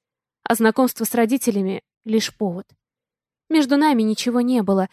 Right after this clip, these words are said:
просто я как-то ляпнула, что подарю ему свою невинность именно в день его рождения,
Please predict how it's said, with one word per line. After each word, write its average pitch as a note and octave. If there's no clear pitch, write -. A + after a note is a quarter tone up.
просто C#4+
я C4+
как-то -
ляпнула, C4+
что -
подарю C4+
ему B3+
свою B3
невинность B3+
именно C4+
в F#3
день C4
его G3+
рождения, G3